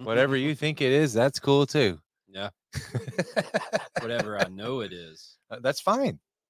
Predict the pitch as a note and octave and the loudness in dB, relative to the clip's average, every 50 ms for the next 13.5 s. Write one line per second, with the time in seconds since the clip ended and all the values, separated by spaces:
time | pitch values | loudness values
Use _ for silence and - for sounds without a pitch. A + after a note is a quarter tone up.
0 | _ _ _ _ _ _ _ - - - - B2+ B2+ C3+ C3+ D3+ C#3+ - F#3 G#3 | _ _ _ _ _ _ _ -12 -12 -10 -2 0 0 2 2 0 -4 -2 -2 -2
1 | A#3 F3 - _ _ _ _ _ _ _ _ _ _ _ _ _ _ _ _ _ | -4 -4 -8 _ _ _ _ _ _ _ _ _ _ _ _ _ _ _ _ _
2 | _ _ _ _ _ - - _ _ _ _ _ _ - A2 A#2+ B2 C3 D3 C#3 | _ _ _ _ _ -20 -20 _ _ _ _ _ _ -2 0 2 2 4 2 2
3 | - - _ _ _ _ _ _ - - B2+ C#3 E3+ F#3 D#3 A2+ G2+ G#2+ C#3+ F#3 | 0 -4 _ _ _ _ _ _ -6 -2 2 2 2 2 2 -2 -4 -6 -6 -6
4 | G#3+ G#3 _ _ _ _ _ _ _ _ _ _ _ _ _ _ _ _ - A2 | -8 -12 _ _ _ _ _ _ _ _ _ _ _ _ _ _ _ _ -6 -2
5 | A#2 A#2+ A2+ G#2 G#2+ G#2+ A2 A2 G#2+ G2+ F#2+ F2+ _ _ _ _ _ _ G#2+ G#2+ | 0 2 2 4 4 6 6 6 6 4 2 -2 _ _ _ _ _ _ -8 -6
6 | A2 G#2+ A2+ A2+ A2 G#2 G#2+ A2 A2 A2 G2+ F2+ - _ _ _ _ _ _ _ | -4 -4 -4 -4 -6 -8 -6 -6 -6 -6 -6 -10 -14 _ _ _ _ _ _ _
7 | - A#2+ B2 B2+ A#2+ C3+ A#2+ - - C3+ C3+ C#3 C#3 C3 B2+ A#2+ A2 G#2 F#2+ F#2 | -8 -4 -4 -2 0 -2 -2 0 -2 -2 -2 -2 -4 -6 -6 -6 -8 -10 -12 -14
8 | E2+ - _ _ _ _ _ _ _ _ _ _ _ G#2 A2 A2+ A#2+ B2+ B2+ B2 | -16 -18 _ _ _ _ _ _ _ _ _ _ _ -8 -4 -2 -2 -2 -2 -2
9 | A#2+ B2 B2 A#2+ A#2 G#2+ G2+ F#2+ - - A#2+ B2 B2+ C3 C#3+ D3 C#3+ - - C4+ | -4 -6 -6 -6 -6 -8 -10 -12 -12 -8 -4 -2 2 4 4 4 4 6 6 6
10 | A#3+ A3 G3+ F3 D#3+ D3+ C#3 F3 B3 C4+ C#4+ C4 B3+ C4 C4+ C#4 C#4 A#3+ - - | 8 8 8 8 8 8 8 8 10 10 12 12 12 12 12 10 8 6 4 -2
11 | - - - - _ _ _ _ _ _ _ _ _ - D3 F3+ G#3+ A#3+ A#3+ A#3+ | -4 -6 -8 -10 _ _ _ _ _ _ _ _ _ 0 4 6 6 8 6 6
12 | A#3 A3 G#3 G#3+ G#3+ G#3+ A#3+ B3+ B3 G#3 F#3 D#3 C#3 - G3 B3 C#4 C#4 C4+ C4 | 6 4 4 4 4 4 4 2 4 4 2 2 2 2 2 4 6 6 8 8
13 | C4+ C#4 C4+ - - - - - - | 8 6 4 2 -4 -8 -8 -10 -14